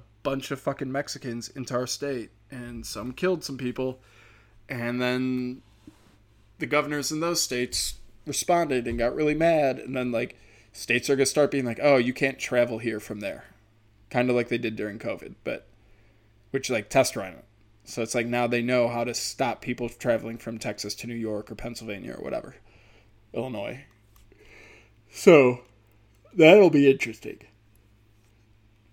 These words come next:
And once you start doing that, it's just fucking guns out, baby. But yeah, it's gonna be nuts. I, if I were Texas, I would take all the, like, Mexicans in jail,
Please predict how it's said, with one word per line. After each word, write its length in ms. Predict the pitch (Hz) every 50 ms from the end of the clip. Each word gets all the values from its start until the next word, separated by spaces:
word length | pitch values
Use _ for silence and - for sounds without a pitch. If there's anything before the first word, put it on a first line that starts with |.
| _ _ _ _ _ _ _ _ _ -
And 140 | 139 131 139
once 160 | 143 143 135
you 80 | 131
start 240 | - - - 123 117
doing 220 | - 127 123 120 110
that, 240 | 107 104 92 95 -
it's 220 | 117 107 - -
just 300 | - 87 - - - - _ _ _ _
fucking 540 | - - 98 85 82 - 107 90 - 64 - _ _ _ _ _ _ _ _ - - -
guns 360 | - 135 120 120 127 123 - - -
out, 320 | - 113 110 104 101 - - _ _ _
baby. 840 | - 113 110 120 117 113 117 131 127 127 123 120 117 110 95 85 - - - - - _ _ _ _ _ _ _ _ _ _ _ _ _ _ _ _ _ _ _ _ _ _ _ _ - - _ - - - - - _ _ _ _ _ - _ _ _ _ _ _ _ - -
But 80 | 156
yeah, 180 | 135 139 127 113
it's 240 | 120 143 139 - -
gonna 120 | - 151
be 60 | 143 131
nuts. 380 | 131 131 127 120 - - - - _ -
I, 240 | 139 151 - 285 - -
if 120 | 151 139 151
I 100 | 139 170
were 80 | 202 185
Texas, 480 | - - - 123 123 - 170 170 151
I 60 | 135 127
would 120 | 127 120
take 200 | - 139 135 -
all 160 | - - 123
the, 80 | 120 120
like, 480 | 117 117 123 127 117 - - - - _ _ _ _ -
Mexicans 600 | 131 131 123 117 - - 139 - - 127 127 123
in 140 | 123 123 117
jail, 400 | - 117 107 107 107 120 131 131